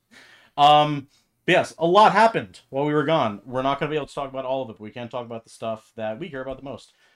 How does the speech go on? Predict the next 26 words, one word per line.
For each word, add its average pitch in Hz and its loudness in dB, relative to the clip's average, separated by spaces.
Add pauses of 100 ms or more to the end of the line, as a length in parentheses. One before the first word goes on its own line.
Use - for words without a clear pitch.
(160)
Um, 131 -4
I'm 135 -6
gonna 151 -8
do 151 -8
a - -12
little, 151 -12
something 156 -12
a 143 -10
little 139 -10
different. 202 -10
I'm 131 -8
gonna 131 -12
start 139 -10
with 117 -14
tour-, 147 -18
uh, 107 -6 (500)
tournament 185 -6
recap, 95 -18
because 110 -14
there 113 -10
were 110 -8
a 110 -16
couple 131 -14
tournaments 120 -14
that 107 -14
happened 107 -10